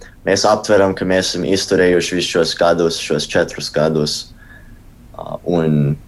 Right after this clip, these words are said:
mēs tagad absolvējam, mēs esam iemācījušies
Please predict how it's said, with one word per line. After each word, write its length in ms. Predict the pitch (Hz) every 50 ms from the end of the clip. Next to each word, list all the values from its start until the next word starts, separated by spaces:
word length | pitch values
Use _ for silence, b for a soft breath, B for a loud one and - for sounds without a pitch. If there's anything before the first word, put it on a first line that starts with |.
| - - -
mēs 220 | - 85 85 -
tagad 320 | - 95 90 82 85 78 -
absolvējam, 960 | 80 92 90 82 - 98 95 90 85 95 95 92 92 92 90 87 87 87 - - - b b b b b b b
mēs 300 | - 78 80 82 - -
esam 360 | 80 - - 87 82 80 78 73 - -
iemācījušies 1040 | - 101 104 101 98 95 95 92 - - - 92 90 85 - 90 85 85 82 80